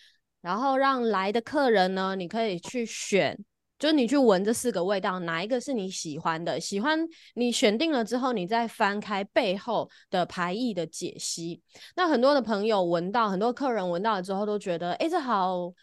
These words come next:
好贴切哦，就真的很符合最近的身心的状况，就觉得，哇，那 Amy 在那个大众塔罗的解析上真的是还蛮厉害的，所以大家对于这个部分也是蛮好奇，就说，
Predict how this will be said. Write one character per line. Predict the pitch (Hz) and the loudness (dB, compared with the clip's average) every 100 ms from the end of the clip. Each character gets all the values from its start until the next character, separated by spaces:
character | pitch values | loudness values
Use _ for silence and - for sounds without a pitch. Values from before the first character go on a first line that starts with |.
| _ _ | _ _
好 | 202 190 190 | 0 0 0
贴 | 185 269 269 | -2 2 2
切 | 285 - 277 202 | 2 0 2 2
哦， | 185 | 2
就 | 254 294 | 2 2
真 | 294 262 | 2 2
的 | |
很 | 226 220 | 2 0
符 | - 175 | -2 -4
合 | 143 165 | -4 -4
最 | 165 220 | 0 0
近 | 214 202 | 0 -4
的 | 175 | -4
身 | - 185 185 | -4 -4 -4
心 | 196 | -6
的 | 175 | -6
状 | 147 220 151 120 | -4 -2 -2 -4
况， | - 175 - - - - | -2 -2 -2 -10 -20 -6
就 | 254 | -2
觉 | 233 202 | 0 0
得， | 190 180 | 2 2
哇， | 214 269 269 | 2 0 2
那 | 294 262 | 2 2
Amy | 277 262 226 | 2 2 2
在 | 202 254 233 | 2 2 2
那 | 233 226 | 0 0
个 | 220 | 0
大 | 277 247 | 0 0
众 | 247 | -2
塔 | 233 180 160 | -2 -6 -2
罗 | 165 | -2
的 | 175 | -2
解 | 170 170 165 | -2 -4 -4
析 | 220 | -6
上 | 220 240 220 | -4 -4 -4
真 | 202 190 | -2 -2
的 | 180 170 | -2 -2
是 | 220 190 - - - | -2 -4 -6 -20 -4
还 | 180 190 | -2 2
蛮 | 180 190 208 | 0 0 -2
厉 | 247 196 185 | -2 -2 -4
害 | 220 80 - | -2 -2 -2
的， | 139 156 | -4 -2
所 | 302 | -2
以 | 330 | 0
大 | 320 | 0
家 | 302 294 | 0 0
对 | 302 233 | 0 2
于 | |
这 | 240 | 2
个 | 233 | 0
部 | 247 233 | 0 0
分 | 254 202 | 0 -2
也 | 170 | -2
是 | 226 | -4
蛮 | 180 170 175 - - - | -2 -2 -4 -12 -6 0
好 | 202 | 0
奇， | 175 170 151 | 0 -6 -4
就 | 185 | -4
说， | 180 170 160 | -4 -2 -4